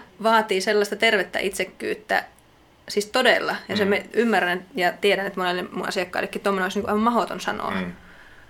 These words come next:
Speaker 1: koska sitten haluaa tietenkin olla niille läheisille, muillekin läheisille
Speaker 2: Mm.
Speaker 1: siinä ja muuta, että,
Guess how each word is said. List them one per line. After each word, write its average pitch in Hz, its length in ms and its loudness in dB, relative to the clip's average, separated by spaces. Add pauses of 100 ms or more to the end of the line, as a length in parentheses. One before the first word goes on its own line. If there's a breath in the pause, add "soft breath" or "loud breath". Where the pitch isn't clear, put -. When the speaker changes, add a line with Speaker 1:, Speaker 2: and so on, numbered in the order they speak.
(140 loud breath)
Speaker 1:
koska 180 240 -4
sitten 185 440 -4 (460)
haluaa 208 400 4
tietenkin 170 360 -2
olla 175 180 -4
niille 185 280 -2
läheisille, 185 500 -2 (460)
muillekin 196 500 2
läheisille 190 440 -4
Speaker 2:
Mm. - 40 -8
Speaker 1:
siinä 190 340 -6
ja 180 80 0
muuta, 185 340 -4
että, 185 240 -4